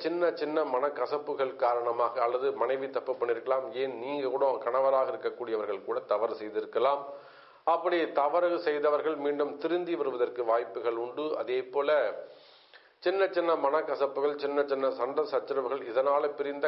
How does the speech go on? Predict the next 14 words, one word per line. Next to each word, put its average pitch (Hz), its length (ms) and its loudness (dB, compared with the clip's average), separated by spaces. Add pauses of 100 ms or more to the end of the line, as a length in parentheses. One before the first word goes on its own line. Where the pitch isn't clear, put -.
(100)
கணவன் 127 360 2
மனைவிகள் 123 440 0
கூட 139 100 0 (280)
மீண்டும் 170 500 -2 (180)
ஒன்று 143 340 -4
சேர்வதற்கு 110 480 0 (120)
வாய்ப்புகள் 123 560 0
உண்டு. 101 200 -4 (580)
கன்னி 160 400 0
ராசி 110 320 0 (320)
நேயர்களே, 98 640 0 (840)
so, 190 80 4 (100)
கன்னி 185 300 4
ராசி 180 240 2